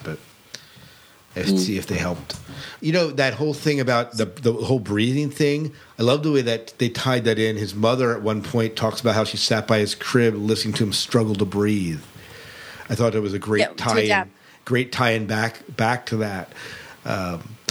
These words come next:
Speaker 1: Jeffrey, this is a question back to you. Um,
Speaker 2: It's
Speaker 1: w-,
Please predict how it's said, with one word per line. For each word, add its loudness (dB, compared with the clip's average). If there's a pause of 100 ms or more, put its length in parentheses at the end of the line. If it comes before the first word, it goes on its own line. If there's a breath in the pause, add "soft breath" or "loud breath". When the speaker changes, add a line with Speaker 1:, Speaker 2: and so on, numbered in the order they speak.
(160 loud breath)
Speaker 1:
Jeffrey, 2
this 2
is -4
a -4
question 0
back 0
to -2
you. 2 (400 loud breath)
Um, -2 (200)
Speaker 2:
It's -6
Speaker 1:
w-, 4